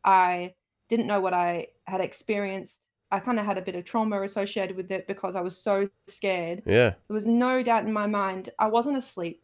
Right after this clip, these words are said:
Speaker 1: I just turned off my Game Boy. I wasn't in a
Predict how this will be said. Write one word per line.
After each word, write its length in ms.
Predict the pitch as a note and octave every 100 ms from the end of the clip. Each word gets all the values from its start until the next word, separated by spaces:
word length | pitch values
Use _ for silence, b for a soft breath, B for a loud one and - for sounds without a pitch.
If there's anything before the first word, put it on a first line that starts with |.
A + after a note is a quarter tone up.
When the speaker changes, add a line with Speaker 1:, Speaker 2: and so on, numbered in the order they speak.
| _
Speaker 1:
I 80 | F#3+
just 320 | F3+ A#3+ -
turned 180 | C4 A#3
off 140 | A3+
my 120 | A3+ G#3
Game 300 | F3 E3 E3+
Boy. 380 | D#3+ D#3+ F3+ - _ _ _
I 100 | -
wasn't 320 | G3+ A3+ B3+ -
in 340 | G#3+ G#3 G3+
a 140 | G3+